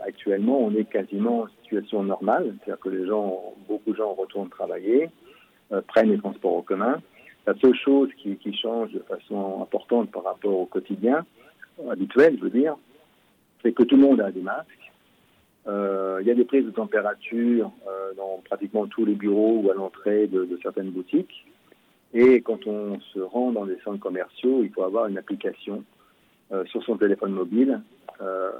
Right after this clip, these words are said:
il faut simplement downloader un, un Q R code. Et là, cette application nous oblige, enfin,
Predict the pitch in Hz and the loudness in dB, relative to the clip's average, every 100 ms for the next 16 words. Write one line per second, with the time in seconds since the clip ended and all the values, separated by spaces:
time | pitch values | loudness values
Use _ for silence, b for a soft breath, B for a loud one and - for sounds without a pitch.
0 | - - - 92 98 92 101 101 101 104 | -16 -18 -4 -4 -2 0 2 4 4 4
1 | 104 101 104 110 107 92 90 - - - | 4 4 6 6 4 2 -8 -18 -20 0
2 | 113 95 - 110 151 110 - b b b | 2 2 2 2 2 0 -8 b b b
3 | _ 98 113 117 104 98 101 104 92 - | _ -2 -2 -2 -6 -4 -4 -4 -6 -4
4 | 120 123 104 92 98 92 104 123 98 95 | -2 0 -2 -2 -4 -2 -2 -2 -2 -6